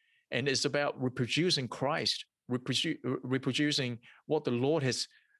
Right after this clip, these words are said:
uh, given us, right? And, uh, it's about reviewing what we do. And I'm not saying that everything that we do is right.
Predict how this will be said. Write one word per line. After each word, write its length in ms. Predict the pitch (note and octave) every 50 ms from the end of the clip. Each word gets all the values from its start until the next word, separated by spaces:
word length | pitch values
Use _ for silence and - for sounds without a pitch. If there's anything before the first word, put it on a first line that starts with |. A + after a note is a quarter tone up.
| _ _ -
uh, 140 | C3 A#2 A#2 - - -
given 320 | - C3+ C#3 D3 C#3 B2
us, 220 | A#2 G2 - - -
right? 340 | G#2 G#2 A#2+ D#3 G#3+ - - _ _ _ _ _ _ _ _ _ _ _ _ _ _ _ _ - -
And, 200 | - A2 G#2+ G#2
uh, 200 | G#2+ G#2+ A2 A2+ -
it's 180 | B2 A#2 -
about 320 | - A2 - B2 A#2+ - -
reviewing 640 | G#2 G#2 G2 - - A2+ B2+ C#3 C3+ A#2+ A2 A2 G#2+
what 220 | G#2+ A2+ A#2 -
we 140 | A2 G#2+ G#2
do. 380 | G2+ - A#2+ B2 C3+ C3 G#2 F2+ G2 - _ _ -
And 180 | - G2+ G#2 G#2+
I'm 160 | A2+ A#2 A#2+
not 160 | B2+ C#3+ C3+
saying 380 | - - D3 D3+ D#3 D3 C3 A2+
that 240 | B2 A#2+ A#2 A2+ - - - - - _ _ - -
everything 440 | C#3 C#3 C3+ D3 D3 - D3 C#3 C#3
that 180 | C3+ C3 -
we 140 | B2 A#2+ A#2+
do 200 | A#2 B2+ C3 B2+
is 160 | A2+ G#2 -
right. 340 | C3 A#2+ B2 C3 A#2+ A2+ -